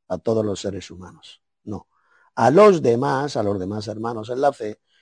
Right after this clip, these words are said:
como superiores a él mismo. Ese es un verdadero cristiano humilde.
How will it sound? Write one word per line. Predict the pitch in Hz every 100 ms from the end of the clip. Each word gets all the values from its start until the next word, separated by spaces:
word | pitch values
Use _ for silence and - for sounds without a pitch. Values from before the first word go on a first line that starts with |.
| _
como | - 208 226
superiores | - 208 190 190 165 143 156 165 - -
a | 113
él | 143 139
mismo. | 127 151 226 214 120 - 104 _ _ _ _ _ _ _ _ _ _ _
Ese | 208 208
es | 165
un | 151
verdadero | 123 117 117 113 131 131
cristiano | 110 - 110 104
humilde. | 95 95 95